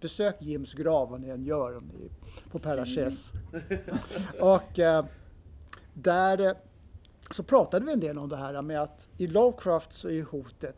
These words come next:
Speaker 1: alltid utifrån. Det är de onda, yttre, galna gudarna som vi är som myror inför. De ser oss inte ens när de utplånar oss. De bara går förbi och så dör vi ut. Och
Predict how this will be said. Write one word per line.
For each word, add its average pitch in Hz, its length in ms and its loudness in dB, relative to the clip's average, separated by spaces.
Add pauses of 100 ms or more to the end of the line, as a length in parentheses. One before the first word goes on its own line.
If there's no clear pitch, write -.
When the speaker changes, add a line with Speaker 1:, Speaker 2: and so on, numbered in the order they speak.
(140)
Speaker 1:
alltid 147 460 -8
utifrån. 87 760 -10 (300)
Det 156 60 -4
är - 20 -2
de 170 180 -2
onda, 165 540 4
yttre, - 440 -8
galna 143 480 2
gudarna 143 580 -4
som 135 280 -12
vi 143 200 -8
är 135 60 -8
som 131 380 -12
myror 151 520 -2
inför. 131 380 -10
De 147 120 -6
ser 190 380 0
oss 165 160 0
inte 143 180 -8
ens 131 300 -12
när 143 80 -8
de 139 120 -8
utplånar 139 540 -10
oss. 127 240 -16
De 143 120 -10
bara 139 400 -10
går 196 140 6
förbi 180 440 4
och 139 80 -2
så 156 120 -8
dör 131 360 4
vi 139 120 -2
ut. - 600 -8 (520)
Och 165 360 4